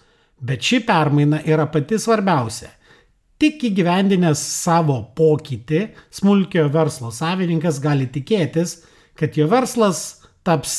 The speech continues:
stabiliu ir augančiu bei atnešančiu puikius rezultatus ir pasitenkinimą, o ne tik keliančiu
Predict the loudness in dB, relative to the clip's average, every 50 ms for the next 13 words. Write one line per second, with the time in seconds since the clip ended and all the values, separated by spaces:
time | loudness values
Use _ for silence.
0 | -8 -2 0 0 0 2 2 2 2 4 4 4 2 2 -2 -8 _ _ _ _
1 | _ _ _ 2 2 2 2 0 -4 -8 _ 0 2 4 4 4 4 4 2 0
2 | 2 2 2 2 2 2 0 0 0 0 0 -2 -2 0 0 0 0 0 0 0
3 | 0 0 0 -2 -2 -2 0 0 0 0 0 -2 -8 -14 _ _ _ _ _ 0
4 | 0 0 2 2 2 2 2 2 2 0 0 2 2 0 0 0 0 -2 -2 0
5 | 2 2 2 2 0 -2 -4 -4 -2 -2 -2 -2 -2 -2 -2 0 2 2 2 0
6 | 0 -2 0 0 0 0 -2 -4 -4 -2 0 2 2 2 2 0 0 -2 -2 -2
7 | -4 -10 -20 _ _ _ _ _ _ _ -2 0 2 4 4 2 2 0 0 -2
8 | -2 0 2 2 2 2